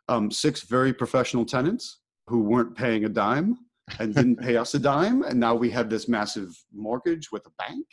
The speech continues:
Speaker 1: and we had all this added responsibility, and we didn't have any income to cover it. And I took what was supposed to help me get out of trouble, now made my trouble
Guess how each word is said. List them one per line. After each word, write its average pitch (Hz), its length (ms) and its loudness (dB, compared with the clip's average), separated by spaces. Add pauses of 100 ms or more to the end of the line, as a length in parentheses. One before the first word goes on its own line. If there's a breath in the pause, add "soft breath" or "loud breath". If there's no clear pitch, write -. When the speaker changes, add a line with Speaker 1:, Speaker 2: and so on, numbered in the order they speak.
(460 soft breath)
Speaker 1:
and 104 120 -2
we 95 80 -4
had 101 100 -2
all 104 180 2
this 98 200 -8
added 110 300 -2
responsibility, 113 800 -2
and 131 120 4
we 117 80 4
didn't 110 200 0
have 104 140 -2
any 143 160 2
income 131 380 0
to 98 60 -6
cover 170 340 -2
it. 233 120 -4 (380 soft breath)
And 123 100 0
I 123 140 2
took 135 300 -2 (360)
what 131 320 0
was 131 200 0
supposed 185 460 0
to 135 80 4
help 143 260 0
me 123 140 4
get 110 300 2
out 175 200 2
of 135 100 0
trouble, 107 520 -4 (320)
now 120 180 2
made 117 240 2
my 117 140 2
trouble 107 600 -2